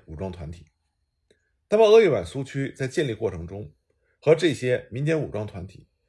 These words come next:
又发生了什么样的关系呢？我们这里就以皖西大刀会作为个案来进行分析。大刀会的会众，他是一帮特殊的农民，是一群有组织的农民。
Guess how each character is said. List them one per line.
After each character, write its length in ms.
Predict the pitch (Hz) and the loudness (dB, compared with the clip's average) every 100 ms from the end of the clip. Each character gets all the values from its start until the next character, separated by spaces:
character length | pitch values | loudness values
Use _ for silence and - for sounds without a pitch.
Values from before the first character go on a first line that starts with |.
| _ | _
又 100 | 135 | -4
发 220 | 135 147 135 | 0 2 2
生 120 | 139 | -2
了 280 | 113 - _ | -6 -8 _
什 220 | - 90 | -14 -8
么 80 | 131 | -2
样 120 | 147 | -2
的 60 | 82 | -2
关 260 | 120 127 | -4 -4
系 80 | 104 | -6
呢？ 120 | 82 - _ _ _ _ _ _ _ _ _ _ _ | -14 -20 _ _ _ _ _ _ _ _ _ _ _
我 80 | 131 | -4
们 80 | 156 | 4
这 140 | 208 | 4
里 320 | 131 78 - - | 4 -4 -12 -6
就 120 | 151 | -2
以 80 | 147 | -2
皖 240 | 107 80 | -4 -8
西 360 | - 123 123 - | -10 -10 -12 -8
大 140 | 123 | -6
刀 120 | 117 127 | -4 -4
会 240 | 135 - - _ _ _ _ | -6 -10 -12 _ _ _ _
作 140 | 139 | 0
为 100 | 113 | 0
个 220 | 120 147 | 0 -2
案 240 | 95 82 - | -2 -4 -16
来 140 | - 90 | -14 -12
进 180 | 113 | -10
行 100 | 85 | -10
分 180 | 82 90 | -10 -12
析。 160 | 82 _ _ _ _ _ _ _ _ _ _ _ _ _ | -14 _ _ _ _ _ _ _ _ _ _ _ _ _
大 120 | - 220 | 4 6
刀 120 | 226 | 6
会 160 | 226 | 6
的 60 | 170 | 4
会 200 | 165 160 | 2 -2
众， 340 | 143 151 - _ _ | -2 -6 -8 _ _
他 120 | - | -6
是 100 | 151 | -6
一 100 | 131 | -4
帮 320 | 107 123 127 - | -2 -2 -4 -8
特 180 | - 110 | -2 -2
殊 160 | - | -2
的 80 | 117 | -6
农 160 | 76 65 | -6 -12
民， 220 | 60 - _ _ _ | -18 -20 _ _ _
是 200 | - 160 | -8 -4
一 40 | 147 | -4
群 200 | - 135 | -4 -4
有 160 | 127 | -2
组 200 | 151 - | -4 -8
织 120 | 107 101 | -12 -12
的 80 | |
农 160 | 82 65 | -12 -14
民。 160 | 57 | -18